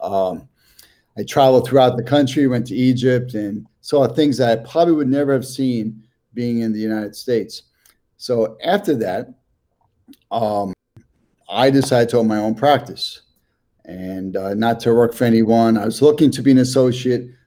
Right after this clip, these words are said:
but I decided to own my own practice, and I found one in lovely downtown Piscataway, New Jersey,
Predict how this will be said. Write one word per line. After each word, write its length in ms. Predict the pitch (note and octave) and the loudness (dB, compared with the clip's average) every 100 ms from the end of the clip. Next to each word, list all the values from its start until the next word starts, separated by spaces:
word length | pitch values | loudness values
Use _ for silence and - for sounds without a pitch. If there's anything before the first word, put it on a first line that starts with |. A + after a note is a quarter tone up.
| _ _ | _ _
but 160 | - A2 | -8 -6
I 40 | |
decided 440 | G#2 A2+ C3 A#2+ A#2 | -4 -4 2 2 2
to 100 | A#2+ | 0
own 80 | A2 | -2
my 100 | G#2+ | -2
own 180 | G#2+ A2 | -2 -4
practice, 800 | A2 G#2+ G#2+ G#2+ G2 - - _ _ _ _ | -2 -2 -2 -8 -6 -10 -14 _ _ _ _
and 140 | G2+ | -14
I 40 | G#2 | -4
found 320 | C3 C3 B2 | 2 2 2
one 200 | A#2 A2+ | 2 2
in 320 | A2 G#2 - _ _ _ | 0 -2 -6 _ _ _
lovely 580 | D#3+ F#3+ D#3 A#2 A2 - | 4 4 2 2 -2 -6
downtown 580 | - A#2+ A#2 A#2+ A#2 A2+ | -2 -2 -2 -4 -4 -4
Piscataway, 580 | G2 - A#2+ A2 G#2+ G2+ | -8 -6 -2 0 -2 -4
New 140 | G#2+ | -6
Jersey, 500 | G2+ G2 G2+ - C#3 | -8 -6 -6 -4 -4